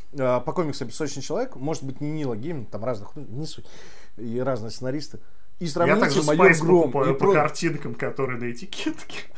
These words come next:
Speaker 2: <laughs> Какая цветнее, какая
Speaker 1: Типа, да, типа, какая,
Speaker 2: красивее.
Speaker 1: ну, ты с-, берешь комиксы,
Speaker 2: Ах,
Speaker 1: чтобы
Speaker 2: Господи.
Speaker 1: наслаждаться не
Speaker 2: Да,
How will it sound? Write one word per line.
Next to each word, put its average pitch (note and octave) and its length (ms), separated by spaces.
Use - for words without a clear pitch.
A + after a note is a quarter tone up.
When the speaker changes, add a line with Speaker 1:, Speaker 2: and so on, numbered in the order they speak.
Speaker 2:
<laughs> A2+ 260
Какая G#4 560
цветнее, E4+ 720
какая - 140
Speaker 1:
Типа, G3 280
да, A3 400
типа, C3+ 220
какая, A3+ 340
Speaker 2:
красивее. F#3 360
Speaker 1:
ну, C#3+ 40
ты F#3 140
с-, - 140
берешь E3+ 260
комиксы, A3+ 440
Speaker 2:
Ах, F#3 120
Speaker 1:
чтобы D3 220
Speaker 2:
Господи. D3+ 180
Speaker 1:
наслаждаться C3+ 520
не C#3+ 140
Speaker 2:
Да, B2+ 140